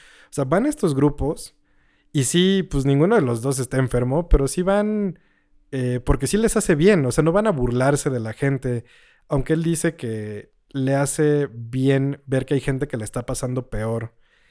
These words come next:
y que por eso se siente, se siente bien él. Pero no lo hace cínicamente, ¿no? O sea, sí, sí tiene algo de burla, pero sí le ayuda a él a dormir mejor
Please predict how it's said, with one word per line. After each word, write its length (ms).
y 140
que 160
por 260
eso 240
se 140
siente, 320
se 160
siente 320
bien 240
él. 280
Pero 180
no 120
lo 140
hace 640
cínicamente, 840
¿no? 320
O 60
sea, 360
sí, 200
sí 180
tiene 240
algo 180
de 80
burla, 460
pero 160
sí 100
le 120
ayuda 360
a 100
él 120
a 40
dormir 320
mejor 440